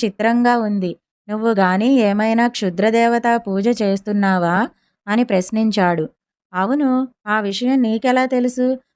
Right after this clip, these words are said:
అన్నాడు సోమయ్య ఆశ్చర్యంగా. గోపాలం జరిగినదంతా సోమయ్యకు చెప్పి,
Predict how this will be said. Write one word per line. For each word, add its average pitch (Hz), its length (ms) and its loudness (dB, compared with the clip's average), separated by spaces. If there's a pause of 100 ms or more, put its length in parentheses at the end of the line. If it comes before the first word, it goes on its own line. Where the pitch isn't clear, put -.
(120)
అన్నాడు 214 420 2
సోమయ్య 226 540 0
ఆశ్చర్యంగా. 196 1000 0 (460)
గోపాలం 240 560 2
జరిగినదంతా 226 840 0
సోమయ్యకు 226 800 0
చెప్పి, 226 460 -2